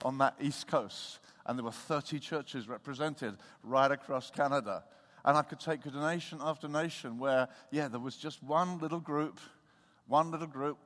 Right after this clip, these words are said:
Cape Town, South Africa, there was one little church, and now churches all across, churches across Ghana, churches across Kenya, and on and on we go in the mercy of God. And it begins with people saying yes to Jesus, finding where they belong,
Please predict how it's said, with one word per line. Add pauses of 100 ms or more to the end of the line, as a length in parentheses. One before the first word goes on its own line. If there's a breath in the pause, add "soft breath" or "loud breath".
(160)
Cape
Town,
South
Africa,
there
was
one
little
church, (260 loud breath)
and
now (200 loud breath)
churches
all
across,
churches
across
Ghana,
churches
across (340 loud breath)
Kenya,
and
on
and
on
we
go (340 loud breath)
in
the
mercy
of
God. (220 loud breath)
And
it
begins
with
people
saying
yes
to
Jesus, (340 soft breath)
finding
where
they
belong,